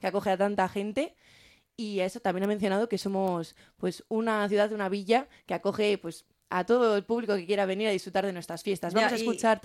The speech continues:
Speaker 2: y no,
Speaker 1: también
Speaker 2: y no ha invitado a los que com-, a, a los que elaboran comida ilegal en el Arenal y en el Arriaga.
Speaker 1: Hoy no ha mencionado
Speaker 2: A esos
Speaker 1: nada
Speaker 2: no
Speaker 1: de
Speaker 2: les
Speaker 1: eso.
Speaker 2: haya invitado. Pues igual podría haberles invitado y que le, se le pusiera en el Salón Árabe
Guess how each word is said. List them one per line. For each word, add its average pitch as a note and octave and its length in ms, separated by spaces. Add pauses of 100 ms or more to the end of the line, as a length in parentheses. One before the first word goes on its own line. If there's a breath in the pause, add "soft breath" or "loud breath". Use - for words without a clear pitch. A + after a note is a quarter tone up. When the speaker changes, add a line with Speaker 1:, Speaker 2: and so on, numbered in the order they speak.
Speaker 2:
y A3+ 40
no, B3+ 180
Speaker 1:
también A#3 180
Speaker 2:
y A3+ 40
no A#3+ 120
ha C4 60
invitado B3 720
a A3 80
los A3 220
que G#3+ 200
com-, A#3 280
a, F#3+ 280
a G#3+ 60
los G#3 160
que G#3 300
elaboran G#3 400
comida G#3+ 340
ilegal G3+ 380
en G3+ 100
el G3 140
Arenal G3 340
y G#3 40
en F#3 80
el F#3+ 100
Arriaga. G3 500
Speaker 1:
Hoy A#3+ 160
no C4 80
ha B3+ 40
mencionado G3 460
Speaker 2:
A A3+ 100
esos G#3 120
Speaker 1:
nada A#3+ 140
Speaker 2:
no C4 60
Speaker 1:
de C4 40
Speaker 2:
les A#3+ 80
Speaker 1:
eso. A#3+ 100
Speaker 2:
haya G#3 200
invitado. G#3 400
Pues F#3+ 180
igual A#3 220
podría C4 240
haberles B3 300
invitado B3 500
y B3+ 40
que G#3 140
le, G3 100
se G3+ 140
le F#3 80
pusiera A3+ 300
en A#3 80
el G#3+ 40
Salón A3+ 240
Árabe A3+ 380